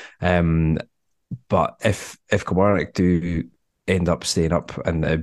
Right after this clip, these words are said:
at, at this point, I'm not sure that they will. Um, if they do, then it's probably him and, and Armstrong that have, um,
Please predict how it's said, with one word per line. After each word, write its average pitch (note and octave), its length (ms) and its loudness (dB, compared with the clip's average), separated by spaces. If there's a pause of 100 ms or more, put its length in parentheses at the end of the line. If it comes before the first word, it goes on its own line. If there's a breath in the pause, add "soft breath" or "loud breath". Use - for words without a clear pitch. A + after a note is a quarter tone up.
(220)
at, - 560 -4
at - 160 -2
this F#2+ 140 -2
point, F2 240 -2
I'm E2 100 -2
not E2+ 240 0
sure F2+ 220 -2
that D#2 100 -4
they D#2 80 -2
will. G2+ 260 2 (360 loud breath)
Um, F#2+ 260 2
if D#2+ 140 -2
they F2+ 100 0
do, F#2+ 200 2
then F2+ 180 2
it's E2 100 -4
probably F2 540 0 (240)
him F2+ 420 2
and, E2+ 300 0
and E2+ 140 2
Armstrong F2+ 540 2
that D#2+ 80 2 (100)
have, - 260 -2
um, D#2 340 0